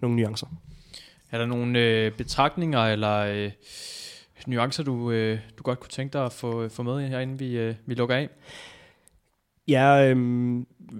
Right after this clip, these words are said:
Speaker 1: vi snakkede inden udsendelsen om det her med, øh, at, at, at det her med at, at, at spille håndbold på et topplan, eller spil-, dyrke idræt på et
Speaker 2: Mm.
Speaker 1: topplan, det er jo også noget, der giver, giver adgang til at komme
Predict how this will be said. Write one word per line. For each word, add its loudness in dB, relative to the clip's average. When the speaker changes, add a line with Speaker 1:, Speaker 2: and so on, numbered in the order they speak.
Speaker 1:
vi -2
snakkede 6
inden 4
udsendelsen 2
om -2
det -2
her 0
med, 0
øh, -6
at, -10
at, -10
at -12
det 4
her 6
med 6
at, -2
at, -10
at -6
spille 0
håndbold 4
på 2
et 0
topplan, 0
eller -6
spil-, -8
dyrke 0
idræt -2
på -2
et -2
Speaker 2:
Mm. -4
Speaker 1:
topplan, 4
det 0
er 6
jo 8
også 2
noget, 4
der 0
giver, -2
giver 2
adgang 2
til 2
at -4
komme 0